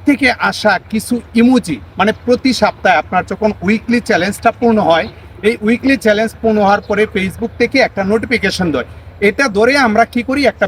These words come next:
ভিডিও পোস্ট করে ফেলি অথবা একটা পোস্ট করে দেই। এই পোস্টটা আপনি করতে যাবেন না, কারণ একই ছবি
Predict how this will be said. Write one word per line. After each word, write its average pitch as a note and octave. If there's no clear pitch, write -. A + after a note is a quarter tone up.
ভিডিও A#3+
পোস্ট A#3
করে A#3
ফেলি A#3+
অথবা A#3+
একটা G#3
পোস্ট C4
করে A#3+
দেই। E3+
এই A3+
পোস্টটা C4
আপনি A#3+
করতে A#3+
যাবেন F3+
না, D#3+
কারণ G3+
একই B3+
ছবি D#3